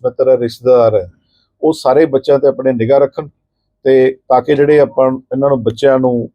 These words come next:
ਵੀ ਗਲਤ ਕੁਰਾਹੇ ਪੈਣ ਤੋਂ ਆਪਾਂ ਰੋਕ ਸਕੀਏ। ਤੇ ਨਹੀਂ ਤਾਂ ਇਹ ਜਿਹੜੀ ਇਹਨਾਂ ਦੀ ਜ਼ਿੰਦਗੀ ਖਰਾਬ ਹੀ ਹੈ ਜੀ। ਹੁਣ ਜਿਹੜਾ ਲੰਬੇ ਸਮੇਂ ਤੱਕ ਅੰਦਰ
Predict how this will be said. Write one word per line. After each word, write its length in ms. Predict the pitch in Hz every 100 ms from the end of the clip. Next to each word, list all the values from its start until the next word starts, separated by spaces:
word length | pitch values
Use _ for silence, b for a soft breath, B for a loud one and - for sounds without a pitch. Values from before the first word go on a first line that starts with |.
| _ _ _ 110
ਵੀ 140 | 117
ਗਲਤ 300 | 117 131 135
ਕੁਰਾਹੇ 360 | 131 123 120 131
ਪੈਣ 260 | 131 120
ਤੋਂ 120 | 113
ਆਪਾਂ 160 | 117 117
ਰੋਕ 180 | 110 110
ਸਕੀਏ। 420 | 127 123 143 139 - _ _ _ -
ਤੇ 220 | 127 127 120 127
ਨਹੀਂ 180 | 135 147
ਤਾਂ 140 | 147
ਇਹ 200 | 131 139
ਜਿਹੜੀ 220 | 131 143
ਇਹਨਾਂ 180 | 143 135
ਦੀ 100 | 135
ਜ਼ਿੰਦਗੀ 360 | 117 120 120 131
ਖਰਾਬ 300 | 120 120 123
ਹੀ 120 | 139
ਹੈ 40 |
ਜੀ। 180 | 135 135
ਹੁਣ 180 | 123 123
ਜਿਹੜਾ 260 | 120 131
ਲੰਬੇ 340 | 127 110 113 123
ਸਮੇਂ 220 | 127 123
ਤੱਕ 220 | 120 -
ਅੰਦਰ 180 | 120 117